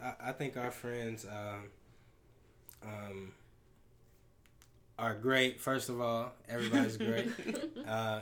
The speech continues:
Speaker 1: and I think, um, it, it just, it's, it's natural to to just go with the flow that is presented to you by, by your friends, you know what I'm saying? And,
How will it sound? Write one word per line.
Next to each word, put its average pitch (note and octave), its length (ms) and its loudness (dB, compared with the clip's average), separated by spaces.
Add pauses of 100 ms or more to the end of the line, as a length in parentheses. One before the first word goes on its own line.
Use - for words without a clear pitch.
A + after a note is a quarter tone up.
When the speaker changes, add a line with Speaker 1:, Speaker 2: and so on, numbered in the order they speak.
Speaker 1:
and A#2 100 0
I A#2 120 0
think, A#2 340 -2 (180)
um, G#2 600 -8 (800)
it, D#3 280 4
it D3 240 4
just, C#3+ 580 4
it's, C#3 280 4
it's D3 240 4
natural B2 540 2 (140)
to A2 460 -2 (420)
to A#2 140 -6
just A2 360 -2
go A#2 240 4
with A2+ 200 0
the A2 100 -6
flow A2 460 -2
that G#2 360 -6 (720)
is G#2 160 -4
presented G#2+ 640 0
to G#2+ 120 -4
you G2+ 260 -4
by, G2+ 300 -4 (340)
by G2+ 160 -4
your G2 160 -6
friends, F#2+ 540 -10
you G2+ 60 -10
know G2+ 80 -10
what G2+ 60 -10
I'm G2 60 -8
saying? F#2+ 260 -8 (100)
And, F#2+ 120 -10